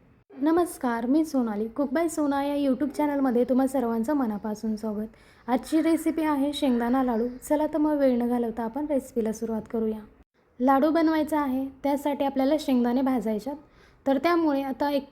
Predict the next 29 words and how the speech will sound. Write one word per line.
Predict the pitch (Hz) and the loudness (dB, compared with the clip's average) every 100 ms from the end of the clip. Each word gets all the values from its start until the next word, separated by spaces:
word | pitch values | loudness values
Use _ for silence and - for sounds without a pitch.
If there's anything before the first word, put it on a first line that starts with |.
| - | -4
कढई | 302 285 302 | 0 2 4
गॅसवरती | 320 311 285 277 269 | 2 4 2 2 0
ठेवली. | 277 240 226 254 | 2 2 2 0
कढई | - 269 285 | 0 2 2
गरम | 294 302 302 | 2 2 2
करायला | 302 285 277 277 | 0 0 0 0
ठेवायची. | 269 240 208 240 277 - - - - | 0 0 -2 -4 -6 -10 -20 -4 2
त्यामध्ये | 330 339 294 | 4 4 4
मी | 269 262 | 4 2
एक | 254 302 | 2 0
मोठा | 294 294 294 302 | 2 2 2 2
बाउल | 294 285 285 | 2 2 2
भरून | 269 262 262 | 4 4 2
शेंगदाणे | 262 285 269 269 285 | 0 0 2 2 0
घातलेले | 285 277 247 233 | -2 0 -2 0
आहेत. | 220 226 - - - - - | -4 -6 -10 -20 -20 -20 -4
शेंगदाणे | 302 311 330 330 | 2 4 4 2
आपल्याला | 320 294 277 | 0 0 0
चांगले | 285 294 285 | 0 0 2
भाजून | 285 269 233 262 | 2 2 4 4
घ्यायचे | 269 277 269 277 | 4 2 0 -2
आहेत. | 247 240 247 - _ _ | -2 -4 -8 -16 _ _
शेंगदाणे | - 302 285 311 330 | 0 2 4 2 2
चांगले | 320 320 311 302 | 2 2 2 2
भाजले | 285 285 240 233 226 | 2 -2 -2 -4 -4
की | 277 269 | 0 2
लाडू | 262 269 | 4 2
चांगले | 294 277 269 277 | 0 2 2 2
लागतात, | 269 226 - 220 | 2 -2 -4 -8